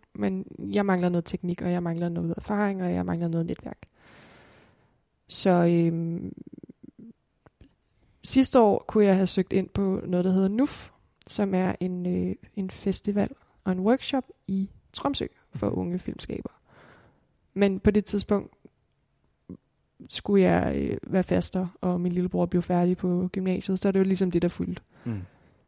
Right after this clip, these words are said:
Speaker 1: Men så bød muligheden sig på, at jeg kunne søge ind i år.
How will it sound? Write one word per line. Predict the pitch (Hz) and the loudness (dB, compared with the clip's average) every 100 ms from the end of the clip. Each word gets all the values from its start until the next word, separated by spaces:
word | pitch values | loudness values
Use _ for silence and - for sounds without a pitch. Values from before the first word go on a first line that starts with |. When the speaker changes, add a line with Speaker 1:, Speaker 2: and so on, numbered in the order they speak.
| _ _ _ _ _ _ _ - | _ _ _ _ _ _ _ 0
Speaker 1:
Men | 196 | 2
så | 226 214 - 190 - - | 4 2 -2 -6 -2 4
bød | 240 | 6
muligheden | 214 208 220 220 190 | 6 2 4 2 2
sig | 190 | 0
på, | 196 190 - _ _ | 2 0 -2 _ _
at | - 185 | -2 2
jeg | 180 | 2
kunne | 180 | 2
søge | - 190 | -2 -2
ind | 185 | -2
i | - | -4
år. | - | -8